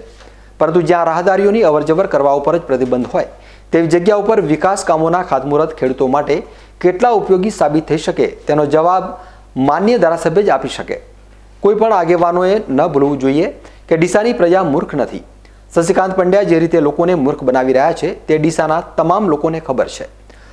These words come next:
સત્તામાં આવ્યા બાદ ધારાસભ્ય શશિકાંત ભાન ભૂલી ગયા છે અને કોરોના કાળ દરમિયાન ક્યારેક ઘોડા ઉપર ચડી જાય છે તો ક્યારેક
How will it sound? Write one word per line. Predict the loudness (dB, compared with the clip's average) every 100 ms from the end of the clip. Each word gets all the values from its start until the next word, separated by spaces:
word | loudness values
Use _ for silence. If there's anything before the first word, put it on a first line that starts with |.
| -20 -4
સત્તામાં | -2 0 0 2 2
આવ્યા | 2 2
બાદ | 2 2
ધારાસભ્ય | 0 0 0 -2
શશિકાંત | -4 -6 -4 -2 -2
ભાન | -2 -2 -2
ભૂલી | -2 0
ગયા | 2 2
છે | -2 -8 -8 -20 -20 -10 -2
અને | 0
કોરોના | 2 0 2 0
કાળ | 2 2
દરમિયાન | 2 2 2 0
ક્યારેક | 0 0 2 0
ઘોડા | -2 0
ઉપર | 0 -2 -2
ચડી | 0 0
જાય | 2 0
છે | -2 -4
તો | -2
ક્યારેક | 0 0 0 -4